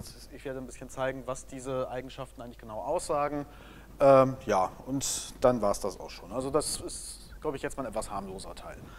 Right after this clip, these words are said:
Im nächsten Abschnitt werden wir das Ganze dann anwenden und beziehungsweise unter, zeigen, dass unter gewissen Trennungseigenschaften, die gleich hier, ähm, ja, besprochen werden,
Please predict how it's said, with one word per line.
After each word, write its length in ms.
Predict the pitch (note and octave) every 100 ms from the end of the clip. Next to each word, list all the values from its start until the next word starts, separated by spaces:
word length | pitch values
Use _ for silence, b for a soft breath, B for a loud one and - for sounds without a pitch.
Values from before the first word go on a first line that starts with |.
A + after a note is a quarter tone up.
| B B B
Im 140 | C#3+ D3+
nächsten 300 | G3+ - -
Abschnitt 260 | - F#3
werden 160 | E3 D#3
wir 60 |
das 120 | D#3 -
Ganze 240 | D3+ -
dann 120 | C#3+
anwenden 420 | A#2+ G3 G3 G3+
und 100 | F#3
beziehungsweise 600 | D3 - D3 C#3 C#3 C#3+
unter, 360 | C#3 C#3+ C#3 C#3 - - - - - - - -
zeigen, 340 | - C#3+ E3 D3+
dass 160 | C#3
unter 180 | C#3+ C#3+
gewissen 300 | C#3 D3+ E3+
Trennungseigenschaften, 880 | - D#3+ D#3+ - D3+ D3+ D#3 D3+ D3
die 60 | C#3
gleich 240 | C#3 -
hier, 320 | C#3+ C3+ C#3 -
ähm, 380 | C3 C3 C3 C3 - - -
ja, 180 | G#2+ A2
besprochen 500 | B2+ - C#3 D3+ C#3
werden, 260 | C3+ C#3